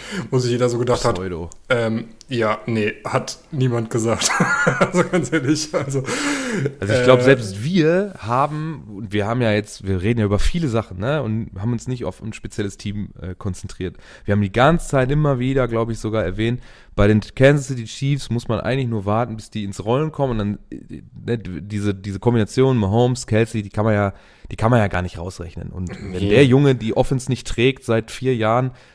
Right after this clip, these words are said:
Speaker 2: wer dann?
Speaker 1: Ja, ganz ehrlich,
Speaker 2: Ja.
Speaker 1: also was man sagen muss, es sah nicht so flashy und nicht so flüssig aus wie die Jahre davor.
Speaker 2: Genau.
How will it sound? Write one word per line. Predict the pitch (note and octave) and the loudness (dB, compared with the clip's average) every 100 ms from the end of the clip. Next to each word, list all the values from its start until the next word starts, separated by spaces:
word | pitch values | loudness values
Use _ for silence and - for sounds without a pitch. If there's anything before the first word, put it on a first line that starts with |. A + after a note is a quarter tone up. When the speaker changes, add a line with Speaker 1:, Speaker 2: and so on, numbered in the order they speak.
| - - | -20 -6
Speaker 2:
wer | G2 A2+ | 2 2
dann? | G2+ F#2+ D#2 _ _ _ - | 4 0 -4 _ _ _ -8
Speaker 1:
Ja, | - | -2
ganz | A#2 B2+ C3 | 0 0 2
ehrlich, | A#2+ A#2 | 2 2
Speaker 2:
Ja. | B2 | 2
Speaker 1:
also | A#2+ B2 C#3 C3+ | 2 0 -2 -2
was | C3+ C3+ | 0 2
man | C#3+ C#3+ - | 2 0 -2
sagen | B2 A2+ A2 A2 | -2 2 2 0
muss, | B2 D3 - - _ _ - | 0 0 -4 -14 _ _ -4
es | C3 - | -2 0
sah | B2 C3+ | 2 2
nicht | C3+ | 0
so | - B2 A#2+ A#2+ - | -2 -2 0 -2 -8
flashy | - - B2+ C#3 - C#3+ | -12 -2 0 0 0 -2
und | C3+ A#2+ | -2 -2
nicht | A#2+ | -4
so | - | -4
flüssig | B2 - C#3 C#3 | -4 -2 -2 0
aus | B2 C3 C3+ | 0 0 0
wie | A2 | 0
die | |
Jahre | A2 A2 G#2 | 0 0 -2
davor. | G2 - C3+ | -4 0 4
Speaker 2:
Genau. | G#3 F#2 | 6 4